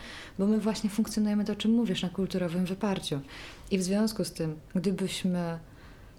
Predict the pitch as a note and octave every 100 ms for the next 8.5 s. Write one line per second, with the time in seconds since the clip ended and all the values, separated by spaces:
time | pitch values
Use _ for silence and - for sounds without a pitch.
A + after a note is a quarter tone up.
0 | - F3 F3 F#3+ G3 F#3 F3 G#3+ G#3+ G#3
1 | F#3+ - G#3+ G#3+ E4+ - G#3+ F#3+ F#3 F#3+
2 | - F#3+ - E3+ F3 G#3 A3 A3+ A#3+ A#3+
3 | B3 F#3+ F3 - G#3+ A#3 - - - -
4 | G3+ - - D3+ D3 - - - - -
5 | - F#3+ G#3 F#3 F#3+ F#3 F#3 E3+ D#3+ D#3
6 | - G3 A3+ D#4 C4+ B3 A#3 - A3+ -
7 | G#3 G3+ - G3 G3 A3+ A3+ A3+ G#3+ F#3+
8 | F3+ - F#3+ G#3